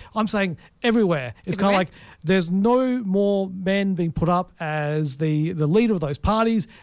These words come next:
Speaker 1: Always gotta be a woman. Let's give it two decades just to see how things turn out. You know,
Speaker 2: Mm.
Speaker 1: if it doesn't go well, then we can always go, go back to men.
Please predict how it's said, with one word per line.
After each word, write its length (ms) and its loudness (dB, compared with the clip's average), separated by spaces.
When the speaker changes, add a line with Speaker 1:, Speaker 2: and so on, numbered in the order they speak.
Speaker 1:
Always 320 2
gotta 140 -4
be 60 -2
a 80 0
woman. 440 0
Let's 220 0
give 160 0
it 120 -4
two 220 2
decades 580 -2
just 180 -2
to 60 -6
see 100 2
how 160 2
things 320 -2
turn 260 0
out. 240 -6
You 100 2
know, 140 0
Speaker 2:
Mm. 80 -6
Speaker 1:
if 100 -2
it 60 0
doesn't 240 0
go 100 2
well, 400 0
then 240 -2
we 80 0
can 140 -4
always 180 2
go, 220 0
go 320 -2
back 180 -4
to 80 -4
men. 320 0